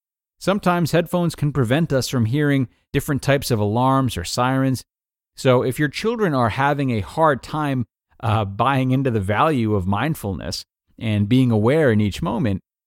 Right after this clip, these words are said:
Allison's steps are good to start with because you can remind them of the safety concerns involved first as a precursor. Safety is a lot more palpable, valuable, and understandable to children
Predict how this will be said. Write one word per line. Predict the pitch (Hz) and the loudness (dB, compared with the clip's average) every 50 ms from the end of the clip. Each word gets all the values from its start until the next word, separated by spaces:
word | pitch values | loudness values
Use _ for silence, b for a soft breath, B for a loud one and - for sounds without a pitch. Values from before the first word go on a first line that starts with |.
| _ _ _ _ - | _ _ _ _ -2
Allison's | - 160 202 240 240 - - 214 175 - | 0 0 2 0 -2 -2 -4 -4 -4 -2
steps | - 165 165 143 - - | 0 0 0 0 0 -2
are | 135 117 | -4 -2
good | 113 143 147 127 | 0 -2 -2 -2
to | 117 | -2
start | 101 - - 135 123 123 113 71 | -4 -4 -2 0 2 2 0 -2
with | 76 67 52 - - - | -4 -8 -10 -10 -10 -6
because | - 113 - - 120 117 113 104 98 - - _ _ - | -6 -6 -2 0 0 0 2 0 -2 -4 -10 _ _ -4
you | 135 127 | -4 -4
can | 120 - 139 135 127 123 | 0 2 2 2 2 2
remind | 113 117 110 110 117 123 139 156 156 151 139 | 2 2 2 4 2 2 2 2 2 2 2
them | 131 127 110 | 2 2 2
of | 101 110 110 | -2 -2 -2
the | 117 | -2
safety | 101 - - - 123 143 139 - 127 117 | -4 -4 -2 -2 -2 -2 0 0 -2 -2
concerns | - - 101 95 - - - 98 95 92 90 - | 0 0 0 0 0 0 0 2 2 2 2 2
involved | 95 92 87 85 98 92 87 87 85 - | 2 0 2 2 2 2 2 0 -2 -6
first | - - - - 120 107 - - - - | -12 -16 -2 2 2 2 2 0 -4 -4
as | 85 92 | -4 -2
a | 87 87 | -2 -4
precursor. | - - - 107 101 98 - - 101 - - - - 73 - - _ _ _ _ _ _ _ _ _ _ _ | -4 0 2 4 4 4 2 0 -2 -2 -2 -4 -6 -8 -8 -10 _ _ _ _ _ _ _ _ _ _ _
Safety | - - 143 170 196 - - 127 104 90 87 90 - b b b b b | 0 4 4 4 4 2 0 -2 -2 0 -2 -4 -8 b b b b b
is | 120 95 | -4 -2
a | 117 | 0
lot | 117 127 143 - 202 | 0 2 0 0 2
more | 156 131 110 | 0 0 0
palpable, | - - - 127 127 143 147 - 151 113 113 110 101 92 - b b b b - | -2 -4 -2 0 0 0 0 0 -2 -2 0 -2 -2 -2 -4 b b b b -8
valuable, | 104 104 113 127 143 151 139 127 113 104 104 101 | -4 0 2 2 4 4 4 4 2 2 2 0
and | 101 101 | 0 0
understandable | 113 127 127 117 110 - - - 131 139 147 151 147 131 110 104 98 90 | 0 0 2 2 2 2 2 0 0 2 4 4 2 2 2 2 0 0
to | 95 87 | -2 -4
children | - - 107 98 95 95 95 92 | -4 0 0 2 2 2 2 0